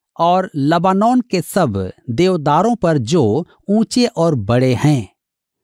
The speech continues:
लबानोन के देवदार और बासान के बांज वृक्ष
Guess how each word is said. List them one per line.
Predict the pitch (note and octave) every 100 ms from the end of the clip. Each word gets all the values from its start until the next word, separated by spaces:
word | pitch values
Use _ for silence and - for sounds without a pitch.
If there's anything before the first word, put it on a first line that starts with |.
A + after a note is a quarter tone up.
| _ _ _ _ -
लबानोन | C3 D#3+ F3 E3+ F#3 A3+ A3
के | F3+ D3+
देवदार | G2 G#2+ G2 G2 A2 D#3 G#3 - _
और | E3+ A#2+ F#2+ B2 F#3 - _ -
बासान | A#2 D#3 E3 G3+ A3+ A3
के | F#3+
बांज | C#3 C#3+ D#3+ C#3+
वृक्ष | B2 D#3 D#3+ -